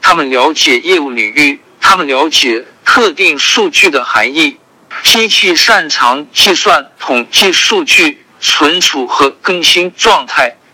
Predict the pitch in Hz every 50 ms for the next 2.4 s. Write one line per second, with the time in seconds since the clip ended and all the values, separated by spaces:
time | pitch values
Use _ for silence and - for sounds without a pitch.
0 | _ - - 170 190 - 147 - - 175 190 196 185 _ - - 160 202 190 160
1 | - - - - - - 143 131 151 160 156 - 214 202 143 143 131 127 - -
2 | 180 160 143 127 - - 113 110